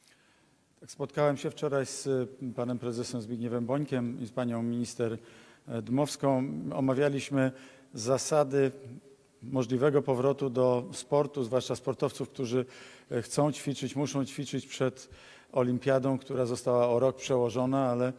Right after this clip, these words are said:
chcemy, żeby jak najwięcej polskich sportowców tam odnosiło wiele sukcesów. I rozmawialiśmy również o, mm, ekstraklasie. I, e, tutaj umówiliśmy się w taki sposób, że za, mm, tydzień do dwóch tygodni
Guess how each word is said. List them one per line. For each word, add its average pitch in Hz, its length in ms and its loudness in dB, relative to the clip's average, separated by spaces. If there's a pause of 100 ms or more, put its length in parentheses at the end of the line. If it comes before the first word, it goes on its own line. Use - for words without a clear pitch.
(180)
chcemy, 127 260 -2
żeby 120 180 -2
jak 120 160 0
najwięcej 123 400 -2
polskich 127 340 -4
sportowców 117 560 -4
tam 120 220 -2
odnosiło 120 520 0
wiele 123 240 2
sukcesów. 139 560 2 (440)
I 160 100 8
rozmawialiśmy 147 640 4
również 143 380 -2
o, 131 380 0 (240)
mm, 127 220 -2
ekstraklasie. 131 800 0 (600)
I, 139 260 2 (180)
e, 143 260 0
tutaj 151 560 2
umówiliśmy 147 540 -2
się 147 120 -4
w - 60 -14
taki 151 240 0
sposób, 139 400 -4
że 127 200 0
za, 131 300 2 (540)
mm, 127 240 -2
tydzień 156 340 0
do 139 120 4
dwóch 131 220 -2
tygodni 120 520 0